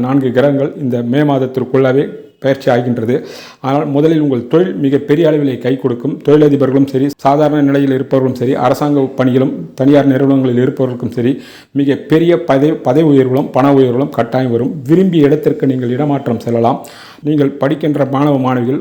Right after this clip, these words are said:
கல்விக்காக வெளியூர்களுக்கோ வெளிநாடுகளுக்கோ செல்ல வேண்டும் என்று நினைத்தால், உங்கள் கனவுகளும் ஆசைகளும் பூர்ணமாக நிறைவேறும். அரசாங்கத்தின் மூலமாக கடன் உதவியும், தாய், தாய் தந்தையர்கள் மூலமாக பொருள் உதவியும் பூரணமாக கிடைக்கும். காரணம், ஒன்பதாம் வீட்டையும், ஒன்பதாம் வீட்டு அதிபதியும்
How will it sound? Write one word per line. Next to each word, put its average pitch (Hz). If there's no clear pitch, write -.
கல்விக்காக 156
வெளியூர்களுக்கோ 135
வெளிநாடுகளுக்கோ 139
செல்ல 135
வேண்டும் 139
என்று 120
நினைத்தால், 127
உங்கள் 131
கனவுகளும் 151
ஆசைகளும் 135
பூர்ணமாக 147
நிறைவேறும். 123
அரசாங்கத்தின் 156
மூலமாக 135
கடன் 143
உதவியும், 120
தாய், 151
தாய் 151
தந்தையர்கள் 139
மூலமாக 131
பொருள் 147
உதவியும் 123
பூரணமாக 147
கிடைக்கும். 127
காரணம், 135
ஒன்பதாம் 156
வீட்டையும், 139
ஒன்பதாம் 160
வீட்டு 143
அதிபதியும் 147